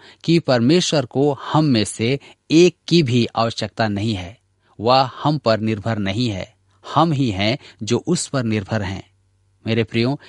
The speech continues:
इसराइल संभवतः इस समय सर्वाधिक पतित अवस्था में था। उनकी दशा बहुत बुरी थी।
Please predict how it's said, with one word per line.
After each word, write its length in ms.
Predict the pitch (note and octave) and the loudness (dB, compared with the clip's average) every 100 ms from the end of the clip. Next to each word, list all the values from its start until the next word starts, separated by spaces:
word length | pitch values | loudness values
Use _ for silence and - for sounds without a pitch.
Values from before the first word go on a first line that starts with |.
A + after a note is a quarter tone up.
| - | -10
इसराइल 460 | - - - D#3 E3+ | -8 -6 -2 -2 -2
संभवतः 680 | - - A2+ C3+ D3 C#3 C3 - | -4 -2 -2 -2 -2 -2 -2 -4
इस 120 | B2+ | -6
समय 440 | - F#2+ G2 B2 - _ | -4 -4 -4 -6 -8 _
सर्वाधिक 800 | - - D3+ D#3 D#3+ D#3 E3+ E3 _ | -12 -2 0 2 2 0 -2 -4 _
पतित 340 | - C3 F3+ - | -2 0 -2 -2
अवस्था 460 | - A2+ A2 - | -4 -4 -4 -4
में 140 | G#2+ G2 | -4 -4
था। 320 | - F2+ - _ _ _ | -6 -8 -10 _ _ _
उनकी 360 | D#3+ F3 - C3+ | 0 0 0 -2
दशा 440 | G#2+ A2+ A2+ A2+ A#2+ - _ | 0 -2 0 0 -2 -12 _
बहुत 500 | G2+ A2 B2 B2+ - | -2 0 0 -2 -6
बुरी 380 | F#2+ - G2+ A2+ | -14 -8 -4 -4
थी। 360 | - G2+ E2+ | -6 -10 -10